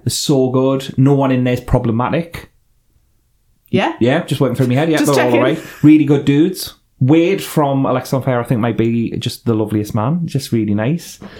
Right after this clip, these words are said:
Speaker 1: They've got a really good aesthetic. They're a great band. They've got a good variety of songs as well. So Crisis is a punk album,
Speaker 2: Yeah.
Speaker 1: essentially. Uh, Watch Out was probably my favourite album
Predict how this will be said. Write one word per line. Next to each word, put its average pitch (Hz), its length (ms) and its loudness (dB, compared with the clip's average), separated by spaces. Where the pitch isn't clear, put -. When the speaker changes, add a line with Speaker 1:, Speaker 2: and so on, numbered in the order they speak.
Speaker 1:
They've 104 120 -2
got 135 120 2
a 120 40 0
really 117 220 0
good 117 120 0
aesthetic. - 560 -2
They're 113 120 2
a 107 80 -2
great 110 300 0
band. 123 280 0
They've 113 80 -2
got 143 120 2
a 139 40 -2
good 147 140 0
variety 131 360 0
of 139 80 -4
songs 143 220 -4
as 139 100 -10
well. 131 300 -4
So - 140 -2
Crisis 135 460 -2
is 113 120 -2
a 110 60 -2
punk 117 340 -2
album, 131 280 -2
Speaker 2:
Yeah. 123 100 2
Speaker 1:
essentially. 113 580 -2
Uh, 107 300 0
Watch 139 280 0
Out 156 460 -2
was 113 200 -4
probably 143 600 -2
my 135 160 -2
favourite 131 440 -2
album 123 580 -2